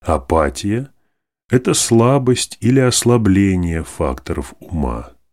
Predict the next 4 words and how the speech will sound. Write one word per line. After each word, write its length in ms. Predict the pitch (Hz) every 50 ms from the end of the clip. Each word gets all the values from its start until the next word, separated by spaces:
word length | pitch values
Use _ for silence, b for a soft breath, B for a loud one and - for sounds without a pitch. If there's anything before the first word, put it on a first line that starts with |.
| _ _ _ _ _ _ _ _ _ _ _ _ _ _ -
Апатия 640 | 92 90 87 - - 92 95 95 - - 85 78
характеризуется 1080 | 73 - - 82 78 - - - 85 80 82 78 82 101 101 90 85 - - - - - _ _ _ -
неподатливостью 1300 | 98 98 101 101 - - 92 92 92 92 110 117 110 - - 87 73 67 64 62 - - - - 73 69
ума 420 | 67 67 67 67 73 85 101 101